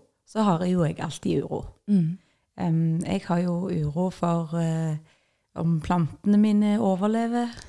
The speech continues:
Speaker 2: Ja.
Speaker 1: hver dag. Og så har jeg uro for, eh, hva noen sa eller, eh, gjorde, eller hva jeg sa eller gjorde. Em,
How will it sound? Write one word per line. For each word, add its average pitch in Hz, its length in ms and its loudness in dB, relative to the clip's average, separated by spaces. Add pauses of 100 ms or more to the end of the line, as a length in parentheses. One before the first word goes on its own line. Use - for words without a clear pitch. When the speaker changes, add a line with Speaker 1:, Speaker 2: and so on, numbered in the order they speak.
(200)
Speaker 2:
Ja. 202 80 -4 (200)
Speaker 1:
hver 208 220 2
dag. 214 260 0 (640)
Og 202 100 -4
så 202 160 -6
har 185 260 -2
jeg 180 240 -6
uro 175 240 -2
for, 190 440 -2
eh, 170 240 0 (120)
hva 170 240 -4 (420)
noen 208 400 6
sa 254 520 4
eller, 175 460 -2
eh, 170 140 -2 (360)
gjorde, 294 480 4
eller 165 200 -2
hva 180 220 -4
jeg 220 280 0
sa 269 360 0
eller 269 160 0
gjorde. 269 400 2 (600)
Em, 170 640 0